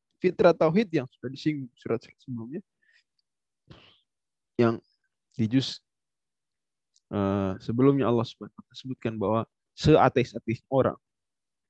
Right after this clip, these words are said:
seingkar-ingkarnya orang, ya, itu pasti ketika sulit kondisinya, surat Al-An'am yang bilang, itu akan berdoa hanya kepada Allah Subhanahu wa taala. Tidak ada yang menyelamatkan kecuali Allah. Semua sadar,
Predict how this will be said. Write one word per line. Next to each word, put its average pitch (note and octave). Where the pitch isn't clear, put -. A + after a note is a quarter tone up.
seingkar-ingkarnya C3
orang, C#3
ya, A2+
itu C3
pasti C#3
ketika A2+
sulit E3+
kondisinya, B2
surat -
Al-An'am A2+
yang G2
bilang, A2
itu A#2
akan A#2+
berdoa A#2
hanya -
kepada G#2
Allah F#2+
Subhanahu -
wa -
taala. -
Tidak C3
ada C#3
yang C#3+
menyelamatkan B2
kecuali B2
Allah. A#2
Semua D#3+
sadar, C#3+